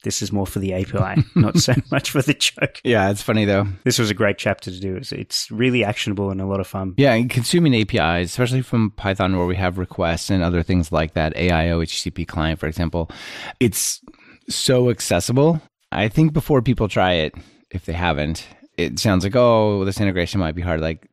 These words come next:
Speaker 2: usually it's not.
Speaker 1: Yeah, it's actually quite simple. And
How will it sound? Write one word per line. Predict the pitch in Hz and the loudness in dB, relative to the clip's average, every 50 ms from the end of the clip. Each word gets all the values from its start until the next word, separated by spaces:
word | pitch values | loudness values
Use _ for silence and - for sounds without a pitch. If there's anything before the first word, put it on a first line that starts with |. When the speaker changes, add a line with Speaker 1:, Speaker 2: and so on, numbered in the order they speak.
| _ _ _ _ _ | _ _ _ _ _
Speaker 2:
usually | - 95 104 117 113 95 104 98 92 85 82 | -4 0 2 4 4 4 2 2 2 2 0
it's | 80 80 - - 95 | -2 -2 -4 -4 -2
not. | 82 69 73 78 82 - - - _ | -2 -2 -2 -4 -8 -12 -16 -12 _
Speaker 1:
Yeah, | - 107 98 92 87 - _ _ | -2 0 0 0 -2 -6 _ _
it's | - - - - | -18 -10 -2 -2
actually | 120 120 - - 135 - | -2 -2 0 -2 -4 -4
quite | - - 110 101 - | -2 -2 -2 -2 0
simple. | - - - 110 104 - 98 92 87 - - - | -2 -4 -2 -4 -4 -4 -6 -8 -8 -10 -14 -8
And | - 113 107 104 104 98 95 | -4 -2 0 0 -2 -2 -6